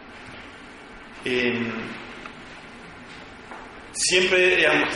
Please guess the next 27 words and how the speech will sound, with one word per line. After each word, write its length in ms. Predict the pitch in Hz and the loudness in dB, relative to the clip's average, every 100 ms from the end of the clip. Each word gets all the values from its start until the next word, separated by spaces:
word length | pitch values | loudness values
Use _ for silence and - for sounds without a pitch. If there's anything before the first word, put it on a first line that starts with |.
| - | 0
eh, 480 | 123 120 113 110 107 - - - - - | 2 4 4 2 0 -4 -8 -10 -14 -10
no, 120 | 117 104 | -8 -2
los 100 | 113 | 0
economistas 920 | 117 127 175 190 165 - 139 - 117 | 2 2 4 4 4 4 4 4 2
y 380 | 107 107 - - | 0 -2 -6 0
todos 160 | 143 143 | 4 4
los 100 | 135 | 4
que 80 | |
se 140 | - 123 | 2 0
interesan 460 | 120 135 170 135 120 | 2 4 6 4 4
también 280 | 120 139 | 4 2
por 100 | 117 | 0
la 120 | 113 117 | 0 0
política 720 | 143 170 151 - 120 113 104 | 0 2 0 -2 -4 -2 -2
y 60 | 98 101 | -2 -4
por 100 | 110 | -4
el 80 | |
país, 640 | 113 147 170 185 - - - - - - - - | 2 4 4 2 -2 -4 -8 -12 -14 -16 -10 2
<clears throat> 0 | |
y 280 | 190 185 160 | 4 4 4
que 120 | 143 | 4
también 340 | 131 135 151 | 6 6 4
tienen 300 | 147 147 143 | 6 6 6
orientaciones, 720 | 123 120 123 127 - 214 147 143 - - | 6 6 4 4 4 6 6 4 2 -4
como 160 | 98 - | -6 -6
tenemos 280 | 110 120 - | -6 -6 2
todos, 480 | 160 160 - - | 4 4 2 -6